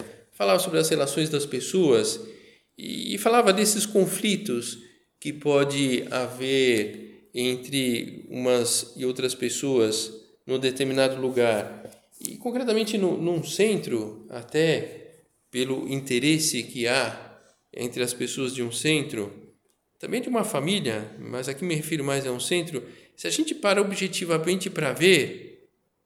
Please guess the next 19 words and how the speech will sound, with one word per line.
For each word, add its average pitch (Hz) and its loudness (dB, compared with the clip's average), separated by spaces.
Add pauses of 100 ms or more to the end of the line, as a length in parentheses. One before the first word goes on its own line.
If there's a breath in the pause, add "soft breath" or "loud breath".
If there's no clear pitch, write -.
(280)
aquela 175 0
pessoa 170 -2
que 165 -10
talvez 156 -2
eu 156 -2
tenha 156 -2
um 156 -8
pouquinho 160 -2
de - -8
dificuldade 131 -4
nos 123 -6
relacionamentos, 127 -4
se 156 -6
a 147 -6
gente 240 -4
para 156 2
e - -10
consegue 156 -2
objetivamente 143 -4